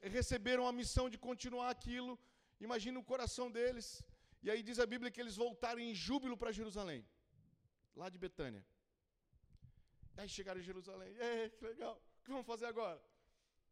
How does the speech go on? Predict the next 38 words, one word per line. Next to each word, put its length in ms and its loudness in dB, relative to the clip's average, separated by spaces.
Não 160 -8
pode 280 0
ainda 200 -2
fazer 280 -8
nada. 200 -6
Tem 120 -8
que 60 -10
esperar 340 -4
o 40 -2
revestimento 720 -8
de 80 -20
poder 300 -4
do 140 -6
alto 200 -2
que 80 -16
Jesus 300 -6
falou. 260 0
"E 40 -14
o 20 -10
que 80 -6
que 60 0
nós 100 2
vamos 140 0
fazer 180 4
agora?" 340 8
Pergunta 300 0
pra 100 0
Jesus, 300 -2
"Jesus 260 -2
já 60 0
subiu. 320 2
O 80 -4
que 100 -8
que 60 -4
nós 80 2
vamos 140 0
fazer 180 2
agora?" 360 4